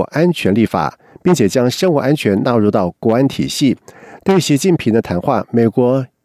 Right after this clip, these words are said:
伊利诺伊大学法学教授博伊尔表示：“这代表习近平意识到生物安全问题的严重性，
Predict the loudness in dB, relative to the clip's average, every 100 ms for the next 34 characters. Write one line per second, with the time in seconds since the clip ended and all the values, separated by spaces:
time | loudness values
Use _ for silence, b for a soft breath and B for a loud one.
0 | _ 0 2 4 2 0 0 -2 0 -2
1 | 0 0 2 0 -2 -4 -2 0 0 0
2 | 0 0 0 -2 -4 -4 0 2 0 0
3 | -4 -4 -2 -2 -4 B B B 0 2
4 | 0 0 -2 0 0 0 0 0 0 0
5 | -2 -2 -6 B B -2 0 2 0 0
6 | 0 0 0 2 0 0 0 0 0 0
7 | 0 0 0 0